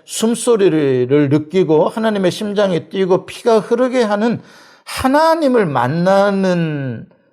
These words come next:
어, 하나님의 마음과 나의 마음의 교류가 이루어지는 것으로 성경을 읽자는 것이고요. 그런 신앙을 하자는 것이거든요. 그러니까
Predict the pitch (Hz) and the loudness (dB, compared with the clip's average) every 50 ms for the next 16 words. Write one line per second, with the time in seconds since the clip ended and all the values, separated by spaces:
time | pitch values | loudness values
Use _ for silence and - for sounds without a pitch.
0 | _ _ _ - 123 123 123 117 107 - 208 220 240 240 240 233 220 175 135 123 | _ _ _ -4 -2 0 0 -2 -2 -2 0 0 2 2 2 2 2 2 2 2
1 | 123 139 160 180 196 208 196 202 185 170 165 165 147 156 170 175 175 147 120 120 | 2 4 2 2 2 2 2 0 2 2 2 2 2 2 2 2 2 0 0 0
2 | 123 135 139 151 165 175 175 175 160 165 - 143 143 143 165 185 240 277 262 311 | 0 2 2 2 2 2 2 0 0 0 0 2 2 4 4 2 2 2 2 2
3 | 294 285 262 196 190 180 175 202 214 214 214 214 208 202 - 165 185 175 175 170 | 2 2 2 2 0 0 2 4 4 4 4 4 2 2 0 -4 -4 -4 -4 -4
4 | 165 160 151 143 139 131 - 151 143 139 139 - 170 180 185 233 240 240 220 151 | -4 -4 -4 -4 -4 -4 -4 -6 -6 -6 -6 -6 -8 -4 0 0 0 0 -2 -4
5 | 123 - - 147 135 127 117 101 92 98 92 90 _ 90 98 113 139 165 175 151 | -8 -6 -4 -4 -4 -4 -8 -10 -12 -14 -14 -14 _ -14 -12 -10 -8 -8 -10 -12
6 | - - _ _ - - - - _ _ _ - 170 180 226 277 311 311 302 - | -14 -18 _ _ -20 -20 -20 -20 _ _ _ 0 2 2 4 2 2 0 -2 -4
7 | 262 226 214 208 196 180 165 151 135 131 156 147 135 147 147 143 131 117 104 98 | -4 -2 0 0 0 0 0 -2 -2 -2 -4 -4 -4 -4 -4 -4 -6 -6 -6 -6
8 | 95 92 - 95 92 95 87 95 107 151 196 202 - - - - - - - - | -8 -8 -8 -8 -8 -8 -8 -8 -6 -4 -2 -4 -4 -4 -8 -16 -20 -20 -18 -8
9 | - 175 170 190 180 170 | -6 -2 0 0 0 -2